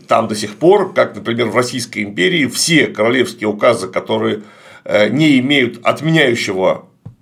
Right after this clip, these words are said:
другого королевского указа, считаются законными. То есть за, э, например, акт прелюбодеяния простолюдина с представительницей королевского рода,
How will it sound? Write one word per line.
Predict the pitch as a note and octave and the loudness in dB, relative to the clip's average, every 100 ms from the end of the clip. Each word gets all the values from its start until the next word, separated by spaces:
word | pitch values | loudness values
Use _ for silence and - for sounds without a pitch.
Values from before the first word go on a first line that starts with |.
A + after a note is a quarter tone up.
| _ _ | _ _
другого | D#3 E3+ C3+ A#2+ G2+ | 0 2 2 0 0
королевского | C3 C#3 C3+ - C#3 | 2 2 0 -2 0
указа, | D3+ D3+ D#3 C#3 | 0 4 4 4
считаются | A#2+ - C#3 C3+ C#3+ C3 | -2 0 4 4 2 0
законными. | B2 B2 C3+ D3 B2+ G#2 D2+ - _ _ _ _ _ _ - | 0 0 2 2 2 -2 -6 -12 _ _ _ _ _ _ 0
То | E3 D3+ | 4 4
есть | A2+ - - _ _ _ _ _ - - | 2 -6 -20 _ _ _ _ _ -20 -12
за, | G#2+ A#2 A3+ A3+ E3+ E3 E3 - _ _ - _ - | -2 4 6 8 6 4 -2 -16 _ _ -20 _ 0
э, | B2+ B2+ B2+ B2+ B2 | 4 6 4 2 0
например, | B2 A#2+ B2 D3+ C#3 - | -4 -2 0 2 2 2
акт | D#3 - - | 0 0 -4
прелюбодеяния | C3+ B2+ - A#2+ A#2+ D#3 C3+ G#2 - - - _ _ _ | -2 0 -2 -4 -2 0 0 -2 -8 -12 -20 _ _ _
простолюдина | - B2+ B2 C#3+ C#3 D3+ D#3 G#2+ | -4 -2 0 -2 0 -2 -2 -2
с | - | -4
представительницей | A2+ A2 C3 C#3+ C#3 A2 G#2 G#2 G#2 E3+ D#3 A2 - _ _ _ - _ | -8 -2 0 0 -2 -4 -6 -6 0 2 2 0 -8 _ _ _ -20 _
королевского | - A#2 D#3 D3+ - F#2 F#2+ | -2 2 2 0 -2 -4 2
рода, | E3 F#3+ E3+ E3 - | 4 4 2 2 -2